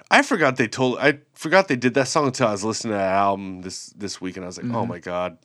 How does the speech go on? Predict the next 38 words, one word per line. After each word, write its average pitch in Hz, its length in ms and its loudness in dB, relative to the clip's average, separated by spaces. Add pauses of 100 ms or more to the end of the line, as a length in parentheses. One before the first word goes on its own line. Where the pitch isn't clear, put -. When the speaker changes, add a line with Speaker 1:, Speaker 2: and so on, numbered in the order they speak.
(140)
Speaker 1:
Like, 98 240 -8
'cause 113 140 -6
I 123 140 2
don't 104 180 -2
like 92 200 -8
the 92 100 -8
Speaker 2:
I 143 100 4
didn't 147 200 6
Speaker 1:
original. 135 40 0
Speaker 2:
know 135 140 2
there 131 160 0
was 139 180 2
an 123 100 -4
original 123 380 -4
till 120 240 -8
years 139 320 0
<laughs> - 0 -
later. 139 240 -2 (680)
Speaker 1:
Oh, 90 380 -10
I 110 140 -2
fucking 101 340 -4
hate 95 200 -6
Speaker 2:
Hmm. 123 60 -6
Speaker 1:
The 90 100 -12
Who. 87 360 -10
Anyway, 101 540 0 (100)
Take 185 220 2
a 196 40 2
Look 170 220 4
Around, 139 540 6
which 117 260 -2
is 113 280 -2
the 117 840 4
Speaker 2:
Yeah, 196 120 8
Speaker 1:
Mission 151 180 0
Impossible 165 360 4
Speaker 2:
that's 208 160 8
what 214 40 6